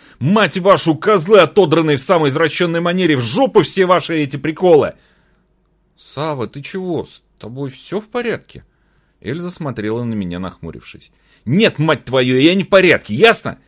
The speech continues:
Схватив Егорова за грудки, рывком поставил его на ноги. «Что это за дом?» «Я не знаю, я знал, но...» Я подтащил его к ближайшей стене и впечатал в нее спиной. «Я тебе освежу сейчас память.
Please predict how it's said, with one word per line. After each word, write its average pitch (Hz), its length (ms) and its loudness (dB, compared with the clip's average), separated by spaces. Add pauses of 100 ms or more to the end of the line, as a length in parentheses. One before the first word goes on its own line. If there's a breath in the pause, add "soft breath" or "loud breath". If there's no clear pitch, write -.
(580 soft breath)
Схватив 95 460 -10
Егорова 92 440 -6
за 85 140 -10
грудки, 87 440 -12
рывком 120 320 -8
поставил 95 460 -8
его 92 220 -8
на 82 180 -10
ноги. 73 240 -18
«Что - 220 4
это 175 180 4
за 131 160 0
дом?» 110 300 -4 (920)
«Я 92 320 -14
не 107 180 -8
знаю, 104 680 -10
я 107 340 -8
знал, 120 440 -6
но...» 113 360 -4
Я 95 220 -6
подтащил 101 540 -10
его 123 100 -10
к 107 80 -12
ближайшей 90 480 -12
стене 90 360 -10
и - 120 -16
впечатал 90 560 -12
в 85 80 -14
нее 85 220 -8
спиной. 78 460 -16 (580 soft breath)
«Я 101 260 -6
тебе 104 300 -6
освежу 120 360 -8
сейчас 85 420 -14
память. 71 380 -14